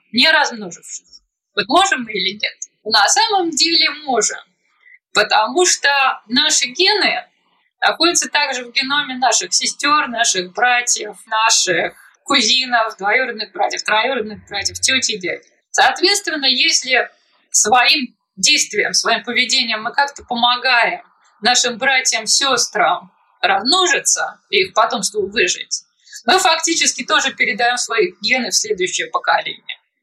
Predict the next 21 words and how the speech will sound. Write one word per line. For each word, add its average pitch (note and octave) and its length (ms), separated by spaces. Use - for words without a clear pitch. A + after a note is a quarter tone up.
Поэтому C4+ 480
был C4+ 220
введен C4 400
параметр C#4 840
приспособленность C#4+ 800
шир-, B3+ 280
широкого A#3+ 600
смысла, - 560
которая, A#3 680
в G3+ 100
общем, A#3+ 220
сос-, G#3+ 280
состоит B3 600
из A3 100
вашей D#4 320
приспособленности, A#3 1300
а F3+ 140
количество C4 500
вашего C4 380
потомства F#3+ 680
плюс - 600